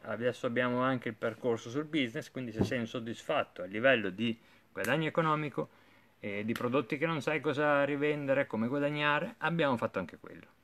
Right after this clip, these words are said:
Quindi adesso puoi fare anche, puoi migliorare anche da quel punto di vista lì, perché ti diciamo passo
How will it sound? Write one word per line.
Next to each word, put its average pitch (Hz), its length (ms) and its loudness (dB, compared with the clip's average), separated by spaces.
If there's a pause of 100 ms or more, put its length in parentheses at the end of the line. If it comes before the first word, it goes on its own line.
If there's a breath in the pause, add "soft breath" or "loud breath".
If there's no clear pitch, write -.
(120)
Quindi 143 260 -2
adesso 143 500 -2 (720)
puoi 160 220 4
fare 123 360 4
anche, 113 520 0
puoi 135 120 -2
migliorare 113 380 0
anche 107 180 -2
da 101 100 -2
quel 101 140 -10
punto 113 240 -6
di 101 100 -8
vista 95 280 -8
lì, 90 80 -12
perché - 260 -8
ti 110 100 -6
diciamo 107 300 -6 (440 soft breath)
passo - 560 4